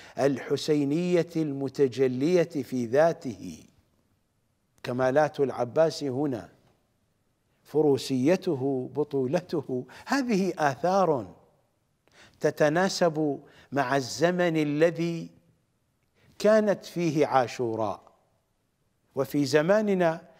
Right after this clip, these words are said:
ستكون له فروسية أخرى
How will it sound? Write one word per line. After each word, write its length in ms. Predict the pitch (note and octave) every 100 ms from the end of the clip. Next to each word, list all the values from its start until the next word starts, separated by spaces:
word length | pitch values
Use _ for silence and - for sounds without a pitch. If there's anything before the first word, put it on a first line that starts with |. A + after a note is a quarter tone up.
| _
ستكون 760 | - - E3 F3 E3+ G#3+ G#3 F#3+
له 300 | A3 G3+ F3+ - -
فروسية 680 | - G3+ G#3+ G3+ C4+ B3+ A3
أخرى 680 | A3 G3+ F#3+ A#3 G3+ D#3+ C#3+